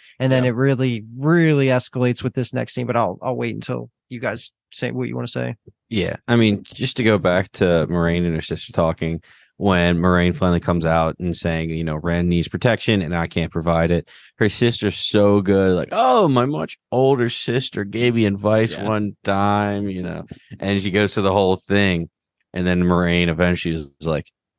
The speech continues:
Speaker 3: "It's good, excellent advice, wasn't it? It was very excellent
Speaker 2: <laughs>
Speaker 3: advice." <laughs> And she,
Speaker 2: Yeah, it
Speaker 3: I
Speaker 2: sounds
Speaker 3: just
Speaker 2: like
Speaker 3: love
Speaker 2: you.
Speaker 3: Moraine. Yeah, just tooting her own horn just,
Speaker 2: <laughs>
Speaker 3: just a little bit. Um, just phenomenal. And the reveal to Moraine was given to Rand.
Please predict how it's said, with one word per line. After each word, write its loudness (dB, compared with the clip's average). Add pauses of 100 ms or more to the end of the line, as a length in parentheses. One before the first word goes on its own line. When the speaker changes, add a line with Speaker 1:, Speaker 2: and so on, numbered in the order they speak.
(320)
Speaker 3:
"It's -20
good, 2
excellent 0
advice, -2
wasn't -2
it? -16
It -6
was -4
very 2
excellent -2
Speaker 2:
<laughs> 0
Speaker 3:
advice." 2
<laughs> -16
And 0
she, -12
Speaker 2:
Yeah, -2
it 0
Speaker 3:
I -2
Speaker 2:
sounds 2
Speaker 3:
just 0
Speaker 2:
like 0
Speaker 3:
love 2
Speaker 2:
you. -6
Speaker 3:
Moraine. -6 (280)
Yeah, 2
just -4
tooting 0
her 2
own 2
horn 2
just, -2
Speaker 2:
<laughs> 0
Speaker 3:
just -2
a -4
little 2
bit. 0 (460)
Um, -4 (160)
just -8
phenomenal. 2 (180)
And 2
the 2
reveal 2
to 0
Moraine 0
was -2
given 0
to 2
Rand. 2